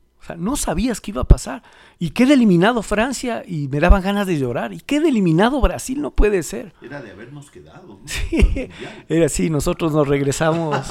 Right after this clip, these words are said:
Speaker 1: un año antes de, nos regresamos un año antes de, de ese mundial. Y, y yo pienso que ese fue el último mundial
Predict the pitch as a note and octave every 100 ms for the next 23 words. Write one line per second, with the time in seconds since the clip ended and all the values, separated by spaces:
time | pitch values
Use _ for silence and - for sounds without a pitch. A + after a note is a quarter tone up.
0 | G3 F#3+ G3 G3+ F#3+ F3+ A3 A3 F#3 D#3+
1 | D#3 C3+ - - - - _ F3 D#3 D#3
2 | D#3 F3 F3+ E3+ E3+ E3 E3+ D#3+ F3 E3+
3 | C#3+ C#3+ A#2+ G#2+ - - - _ _ _
4 | C3+ C#3 F#3 F#3 G#3 G3 D#3+ F3 - _
5 | _ _ _ _ _ G3 F3+ F3+ F#3 A#3
6 | _ _ _ _ - F#3+ C4 - B3 B3+
7 | - B3 - - G#3 A#3 - A3+ - A3+
8 | A#3 B3 - _ _ _ F#3+ E3+ G#3+ C4+
9 | - - A3 F#3 D3+ C#3+ C#3 D#3+ B2 A#2+